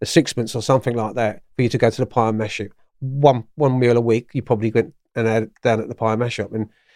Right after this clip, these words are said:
you was just lived off grease, basically, for the rest of the week. Um, but our first house, pe-, my mum was, um,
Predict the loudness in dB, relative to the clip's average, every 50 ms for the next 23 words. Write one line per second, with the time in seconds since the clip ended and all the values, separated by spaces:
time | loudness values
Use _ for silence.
0 | _ _ _ _ _ -2 0 0 0 0 -2 -6 -6 -6 -4 -2 -2 -2 0 0
1 | 0 -2 -2 -4 0 2 2 2 2 -2 -6 -8 -6 -6 -4 -4 -4 -6 -12 -14
2 | -12 -12 -12 -8 -4 -2 -2 -2 -2 -4 -8 -8 -6 -2 -2 -2 -2 -4 -8 _
3 | _ _ _ _ _ _ _ _ _ _ _ _ -2 0 2 2 4 2 2 0
4 | -2 -6 _ _ _ _ _ _ 2 2 2 2 -2 _ _ _ _ _ _ 0
5 | 2 2 2 6 6 8 8 8 6 4 0 0 -2 -2 -4 -4 -4 -4 -4 -6
6 | _ 2 4 6 6 6 6 6 4 2 2 0 -4 -10 -14 -18 _ _ _ -2
7 | 0 2 2 2 2 0 0 -2 -4